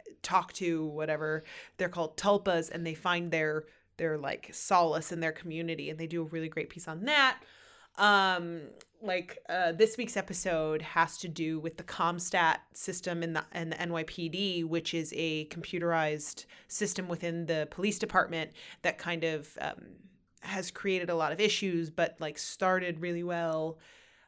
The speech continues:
Like, it's well-intentioned, and it, it, it co-, it drove down crime significantly in the city at a time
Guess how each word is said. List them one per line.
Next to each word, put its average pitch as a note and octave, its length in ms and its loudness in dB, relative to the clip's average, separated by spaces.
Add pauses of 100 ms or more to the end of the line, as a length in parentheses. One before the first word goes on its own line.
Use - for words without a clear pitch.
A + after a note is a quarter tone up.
Like, G#3 380 0
it's - 100 -6
well-intentioned, F#3 1040 2
and D#3+ 160 0
it, - 180 -2
it, - 180 -10 (260)
it - 320 -10
co-, - 240 2
it E3+ 400 -4
drove F#3+ 420 6
down E3+ 360 2
crime E3+ 480 0
significantly F3 1080 -4
in D#3 100 -4
the D3 120 -8
city E3+ 540 0
at - 120 -2
a D#3 60 -6
time E3+ 560 -2